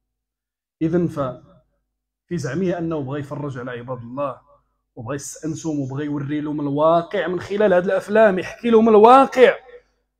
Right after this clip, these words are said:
فلذلك أنت لما كتدخل لوسائل الإعلام كتشوف فلان شرب الخمر، هذا قتل أمه، هذا ضرب باه، هذا كذا، هذا، أنت اش كيوقع لك؟ كيوقع لك واحد التصور ديال المجتمع. شنو هو؟ أنك كتصور المجتمع شنو فيه؟ فيه الزنات، وفيه شراب الخمر،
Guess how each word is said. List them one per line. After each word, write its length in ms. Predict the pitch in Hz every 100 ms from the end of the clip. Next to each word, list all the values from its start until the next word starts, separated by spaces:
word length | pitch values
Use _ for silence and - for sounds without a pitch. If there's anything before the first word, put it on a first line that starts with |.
| _ -
فلذلك 380 | 226 233 277
أنت 140 | 233 269
لما 220 | 254 262
كتدخل 320 | 233 185 240
لوسائل 420 | 254 247 240 262
الإعلام 360 | 254 220 302 269
كتشوف 600 | 269 - 196 143 - _ _ _ _
فلان 420 | - 156 185 196 - _ _ _ _ _ _ _ _ _ _ _
شرب 260 | _ 147 147
الخمر، 460 | 139 - 123 107 135
هذا 100 | 156
قتل 260 | 151 165
أمه، 360 | 165 156 131 131
هذا 140 | 151
ضرب 340 | 156 160 131 127
باه، 380 | 165 139 135
هذا 160 | 156 156
كذا، 420 | 160 185 175 165
هذا، 480 | 147 156 165 165 165 _ _ _ _ _ _ _ _
أنت 120 | 147 185
اش 140 | -
كيوقع 320 | 254 240 135
لك؟ 200 | 143 139
كيوقع 280 | - 160 131
لك 160 | 160 165
واحد 160 | 135
التصور 920 | 131 - - 175 190 240 277 269 262
ديال 280 | 202 180 190
المجتمع. 420 | 196 180 - 214
شنو 180 | 180 247
هو؟ 120 | 208
أنك 260 | 165 190 190
كتصور 440 | 202 - - 254
المجتمع 480 | 254 254 233 - 240
شنو 240 | 202 277 247
فيه؟ 140 | 226
فيه 160 | 160 190
الزنات، 680 | 135 143 226 240 269 240
وفيه 240 | 214 196 190
شراب 420 | - 202 214 208
الخمر، 400 | 196 262 269